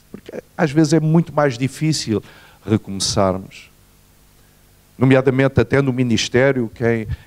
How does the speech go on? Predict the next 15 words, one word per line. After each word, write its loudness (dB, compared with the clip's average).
quem 2
está, 0
eh, -8
à 0
frente -2
de -4
uma 0
igreja, 2
quem -4
está 0
à 0
frente -6
de -10
um -6
ministério, 0